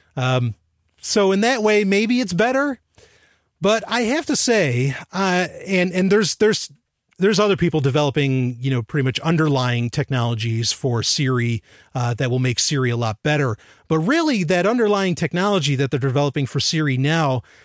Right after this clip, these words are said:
uh, Cortana already does. And of course, Cortana is named after the character that helped out Master Chief in the Halo series. Um, unfortunately, it does not talk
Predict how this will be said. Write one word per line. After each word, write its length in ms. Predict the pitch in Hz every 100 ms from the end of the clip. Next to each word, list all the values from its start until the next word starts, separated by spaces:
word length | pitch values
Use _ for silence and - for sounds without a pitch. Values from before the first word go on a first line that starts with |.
| _ -
uh, 340 | 147 143 143 - _ - -
Cortana 640 | 202 - - 269 277 185
already 480 | 185 190 190 175 135
does. 800 | 117 165 147 104 - - - - -
And 80 | 156
of 60 |
course, 220 | - 165
Cortana 500 | - 170 190 185 175
is 180 | 151 131
named 240 | 147 143 135
after 360 | 131 143 127
the 300 | 123 123 120
character 520 | - 135 127 - 123
that 80 | 110
helped 220 | 127 127
out 120 | 120 117
Master 360 | 123 - 131
Chief 260 | - 120 -
in 80 | 113
the 80 |
Halo 380 | 110 139 127 120
series. 600 | - 147 135 135 139 - - - - -
Um, 220 | 123 120
unfortunately, 800 | 123 135 175 185 - 156 151 139 - -
it 100 | 147
does 200 | 165 151
not 240 | 160 165
talk 520 | - 185 185 139 -